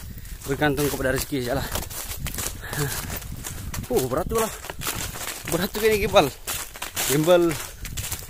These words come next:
Vilta M daripada Vi-, Free Vision. Tapi baguslah, sebab dia punya video stabil lah.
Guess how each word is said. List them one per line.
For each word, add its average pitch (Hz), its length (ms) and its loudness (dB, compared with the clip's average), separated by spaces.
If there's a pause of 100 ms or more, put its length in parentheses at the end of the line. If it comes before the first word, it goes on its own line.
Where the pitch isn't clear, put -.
(260)
Vilta 202 400 6 (160)
M 170 320 6 (1400)
daripada 147 380 2
Vi-, 151 320 2
Free 170 320 2
Vision. 151 320 0 (3250)
Tapi 180 240 0 (1040)
baguslah, 151 300 4 (880)
sebab 143 220 0
dia 147 100 -2
punya 147 300 4
video 151 480 2 (960)
stabil 165 400 4
lah. 156 100 6